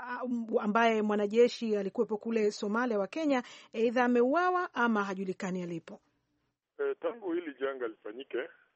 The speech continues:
Speaker 2: sijapata jambo lolote kuhusu kutoka kwa serikali. Tumetembelea de-,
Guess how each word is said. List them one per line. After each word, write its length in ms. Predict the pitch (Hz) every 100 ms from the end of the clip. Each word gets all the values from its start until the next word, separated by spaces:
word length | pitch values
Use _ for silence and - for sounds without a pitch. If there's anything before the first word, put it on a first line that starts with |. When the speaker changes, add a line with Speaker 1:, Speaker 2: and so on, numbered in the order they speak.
| _
Speaker 2:
sijapata 720 | 117 117 - 147 - 143 147 - -
jambo 280 | 123 127 123
lolote 500 | 113 107 117 127 120
kuhusu 760 | - - 110 117 - 117 117 117 - _ _ _
kutoka 360 | - 135 - 117
kwa 140 | - -
serikali. 480 | 101 - 104 101 98 _ _ _ _ _ _ _
Tumetembelea 1600 | 120 120 120 120 117 117 113 - 120 117 120 139 156 135 113 110 117 180 247 _ _ _ _ _ 131
de-, 220 | 139